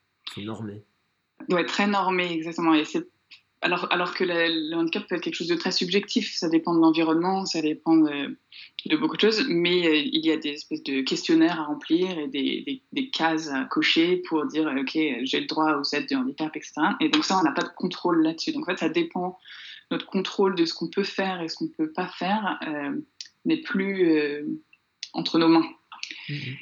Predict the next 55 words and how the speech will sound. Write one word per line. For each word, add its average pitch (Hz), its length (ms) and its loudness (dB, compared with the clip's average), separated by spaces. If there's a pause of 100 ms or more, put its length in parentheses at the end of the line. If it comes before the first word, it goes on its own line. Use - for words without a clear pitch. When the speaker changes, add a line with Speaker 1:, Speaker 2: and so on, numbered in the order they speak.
(220)
Speaker 2:
Et, 170 180 6
euh, 156 320 4 (200)
et 180 200 2
j'ai 185 100 2
trouvé, 240 280 2
alors 180 140 0
je 185 80 -4
sais 196 100 -8
pas 226 100 -8
ce - 80 -12
que 220 160 -4
t'en 190 100 -6
penses, 208 120 -2
mais 190 100 0
je 254 80 -4
trouve 226 100 -6
que 214 60 0
parfois 202 340 0
ça 220 160 -4
peut - 160 -6
être 175 100 -2
quelque 185 160 -8
chose 214 160 -4
d'un - 140 -4
peu 202 120 -4
difficile 208 540 -4
à, 175 180 0
à 160 140 2
imaginer 190 480 -2
quand 254 240 -8
on 170 100 -2
a, 156 100 2 (160)
quand - 180 -10
on 156 40 4
n'a 151 120 4
jamais 185 300 2
vécu 180 320 2
cette 170 160 -6
situation. 165 460 0 (1040)
Et, 170 560 4
et 170 60 2
moi, 190 240 4
la, 165 160 -2
la, 147 300 -4 (220)
je - 40 -16
sais - 200 -16
pas - 80 -18
ce 160 40 -18
que, - 180 -18
ce - 80 -14
que - 100 -8
toi - 240 -2
t'en - 200 -4
penses, - 380 -2
mais 165 180 0